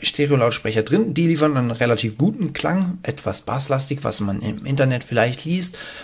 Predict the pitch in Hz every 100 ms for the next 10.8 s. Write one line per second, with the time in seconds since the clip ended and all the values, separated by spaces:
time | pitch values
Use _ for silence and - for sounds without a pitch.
0 | - - - 85 95 120 131 117 113 -
1 | 135 139 127 - - - 160 175 - -
2 | 165 165 - 131 127 127 - - 156 202
3 | - - - - 135 143 139 143 135 123
4 | 139 139 117 110 110 113 110 107 - -
5 | - 110 117 - 110 107 107 101 - 104
6 | - 151 147 135 131 131 127 123 117 113
7 | 107 - 98 98 110 107 107 98 101 104
8 | 120 175 196 170 156 160 - - - -
9 | - 165 156 151 151 139 107 104 110 110
10 | - 101 - 104 101 - - 226